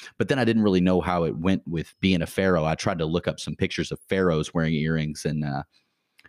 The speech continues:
it, it's tough to find much. You know, Pharaohs were around before there were actual cameras. It's just illustrations. So I ended up going away from it. But yeah, big fan of Nate and everything he did.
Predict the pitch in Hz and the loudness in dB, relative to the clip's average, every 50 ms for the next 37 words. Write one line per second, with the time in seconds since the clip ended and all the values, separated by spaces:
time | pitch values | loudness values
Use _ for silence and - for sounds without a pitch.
0 | _ _ _ _ _ _ - 101 98 95 - 95 - - - 123 - - - - | _ _ _ _ _ _ 0 2 2 2 2 0 -2 0 -4 -4 -2 -2 -4 -4
1 | 85 80 82 85 85 80 73 82 85 85 80 - - - - - - 78 78 76 | -2 0 0 0 0 0 0 0 2 0 0 0 -4 -6 -6 -6 -6 -4 -4 -4
2 | - - 90 85 82 82 82 78 - - 85 82 80 80 80 80 80 78 78 - | -2 -2 0 2 2 2 2 0 0 0 2 2 2 2 2 2 2 0 0 -2
3 | - - - 85 78 76 78 76 80 78 78 - - - 80 - - - 98 87 | -4 0 0 0 2 2 2 2 2 2 0 -2 -4 -6 -8 -8 -6 -4 -2 0
4 | 82 82 82 80 78 78 76 - - 76 - - - - - 90 85 78 - - | 0 2 2 2 2 0 0 -2 -4 -6 -4 -4 -6 -6 -2 -2 -2 -2 -2 -4
5 | - - 85 78 - - - 78 78 - - - 139 - - - - - - - | 0 0 0 0 0 -4 -6 -8 -8 -8 -4 -4 -4 -4 -4 -10 -18 -16 -6 -4
6 | 104 101 95 90 87 82 - - 85 80 78 76 76 85 85 80 - - 82 78 | -2 0 0 0 0 0 0 -2 -2 0 0 -2 0 2 2 2 0 0 -2 -2
7 | 80 78 - 95 - - - - - - 107 107 92 87 76 - - 143 143 117 | -2 -2 -2 -4 -4 -4 -12 -12 0 2 2 2 2 0 -4 -2 0 0 0 0
8 | - - - 107 101 101 101 101 95 92 - 90 90 82 82 73 - - 85 80 | -2 -2 0 0 2 4 4 4 2 2 2 2 2 2 2 0 -2 -2 0 0
9 | 80 82 87 - _ - - 87 80 78 76 76 76 - - 107 87 92 82 - | 2 0 0 -2 _ -6 -4 -2 -2 -2 -4 -6 -8 -4 -4 -2 -2 -2 -2 0
10 | 101 95 85 87 85 73 67 85 85 85 90 90 92 | 0 0 0 0 -2 -4 -2 0 2 2 2 2 0